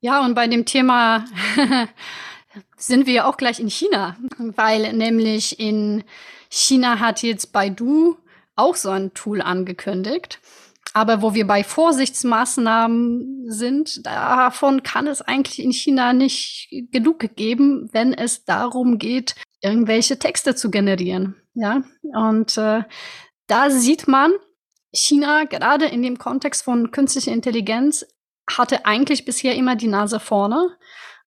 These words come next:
Und das ist auf einmal bei den Sprachmodellen nicht so, weil wenn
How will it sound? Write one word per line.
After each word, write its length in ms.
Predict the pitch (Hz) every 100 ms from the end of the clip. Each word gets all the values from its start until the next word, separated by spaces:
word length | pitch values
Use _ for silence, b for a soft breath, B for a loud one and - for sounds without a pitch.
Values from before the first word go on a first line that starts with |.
| _
Und 420 | 240 240 240 - - _ _
das 220 | 214 214 -
ist 200 | 262 -
auf 220 | 247 -
einmal 320 | 233 240 240
bei 100 | 226
den 140 | 220
Sprachmodellen 960 | 214 - 240 - 294 214 202 208 262 285
nicht 240 | 320 -
so, 320 | - 226 294 302
weil 560 | 208 196 233 277 277 - _ _
wenn 680 | 233 202 202 220 285 285